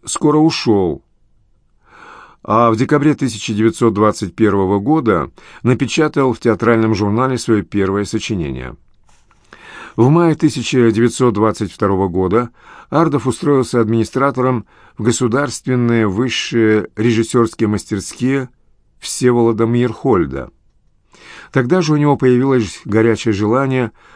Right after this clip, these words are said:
получить высшее образование. Но тут возникла одна загвоздка.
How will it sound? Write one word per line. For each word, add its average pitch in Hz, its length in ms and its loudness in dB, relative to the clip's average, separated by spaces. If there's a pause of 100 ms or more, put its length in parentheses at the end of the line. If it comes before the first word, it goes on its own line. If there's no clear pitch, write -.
(160)
получить 120 500 0
высшее 110 400 2
образование. 87 800 -4 (1000)
Но 135 220 4
тут 175 260 2
возникла 123 560 0
одна 110 420 -2
загвоздка. 117 920 -4